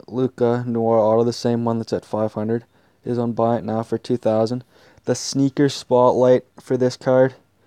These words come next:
super cool right here. The sneaker auto, that is super fresh right now. It's listed at three thousand three hundred seventy-seven U S dollars. That's crazy. You could get a,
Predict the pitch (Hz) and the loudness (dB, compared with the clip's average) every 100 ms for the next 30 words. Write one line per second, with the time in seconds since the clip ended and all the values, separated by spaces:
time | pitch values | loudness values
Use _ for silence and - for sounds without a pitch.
0 | _ _ _ - - - 139 127 139 127 | _ _ _ -20 -14 -4 -2 0 0 0
1 | - 127 123 123 120 123 120 117 _ _ | 0 2 4 4 2 2 0 -4 _ _
2 | _ - 123 - 135 131 135 - 113 117 | _ -10 -10 -6 -2 0 0 2 2 4
3 | 117 113 - _ _ _ _ - 120 120 | 2 0 -4 _ _ _ _ -2 0 2
4 | 113 - - 127 127 120 120 117 120 - | -2 -6 -4 -2 0 0 2 2 2 0
5 | 123 117 113 117 _ _ _ - 123 - | 0 0 -2 -4 _ _ _ -8 -6 -2
6 | 127 - 120 110 - - 127 131 131 - | -2 -2 -2 -4 -6 -8 -2 -2 -2 0
7 | 117 113 113 117 - 123 120 120 120 117 | 2 2 0 -4 -4 -2 -2 -4 -4 -6
8 | - 120 120 120 - 117 113 110 127 127 | -2 -2 0 -2 0 -2 -2 -2 0 2
9 | 120 113 - 120 - - - - _ _ | 0 -2 -4 -4 -4 -8 -18 -20 _ _
10 | - - _ - 120 - - 120 120 113 | -20 -20 _ -4 -4 -4 -4 0 0 0
11 | 117 120 - 120 - 117 120 | -2 -6 -6 -6 -4 0 2